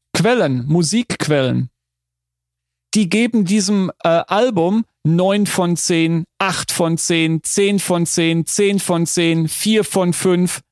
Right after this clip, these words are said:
Also alle Top-Noten. Und deswegen vermute ich, äh, es stimmt mit uns irgendwas nicht. Wir, wir können das nicht einschätzen.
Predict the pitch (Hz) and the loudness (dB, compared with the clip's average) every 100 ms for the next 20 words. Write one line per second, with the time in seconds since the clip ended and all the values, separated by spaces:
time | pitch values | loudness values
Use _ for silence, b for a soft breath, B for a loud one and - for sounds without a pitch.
0 | _ - 185 196 - 226 262 233 - 277 | _ -4 0 0 0 0 0 -2 -4 -4
1 | - 214 254 320 - 123 123 b b b | -2 0 2 0 -2 -4 -4 b b b
2 | - 170 202 240 262 190 - _ _ _ | -2 0 0 0 0 -2 -4 _ _ _
3 | _ - - 208 208 269 - 214 254 262 | _ -20 -6 0 2 2 0 -2 -2 -2
4 | - _ - 175 170 208 - - - - | -6 _ -10 -8 -2 -2 0 -2 -2 -2
5 | 262 262 220 - - 302 320 - - 151 | -2 0 -4 -2 -2 0 -2 -4 -2 0
6 | 143 147 135 - 143 120 - - 180 202 | -2 -2 -2 0 -2 -2 -6 -2 0 2
7 | 202 190 - 233 226 202 226 - 226 240 | 0 0 -2 0 0 0 0 0 0 0
8 | 160 123 - 127 | 0 -2 -4 -6